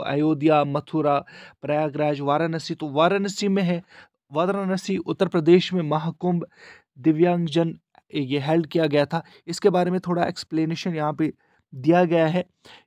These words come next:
ये जो महाकुंभ दिव्यांगजन है, ये डिपार्ट-, ये है Department of, uh, Empowerment of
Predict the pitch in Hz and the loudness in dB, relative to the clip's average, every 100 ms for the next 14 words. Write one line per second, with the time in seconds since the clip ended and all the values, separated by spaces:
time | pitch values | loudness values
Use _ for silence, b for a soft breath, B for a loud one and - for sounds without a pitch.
0 | - 127 185 214 226 196 - 147 165 156 | -14 2 6 8 6 2 -6 -4 -2 -2
1 | 156 185 185 196 185 - 131 151 160 165 | 0 -2 0 0 -2 -6 -4 2 4 4
2 | 165 165 156 160 175 B B 151 151 156 | 2 0 0 -2 -6 B B -4 -2 2
3 | 180 180 _ - 131 175 190 190 185 147 | 2 2 _ -18 -2 2 4 2 0 0
4 | 147 160 - 180 185 - _ B B B | 2 2 2 -4 -4 -6 _ B B B
5 | - 143 156 - 156 143 131 156 147 170 | -8 -6 -6 -6 -2 2 2 0 4 6
6 | 175 196 - 170 180 | 6 2 0 2 2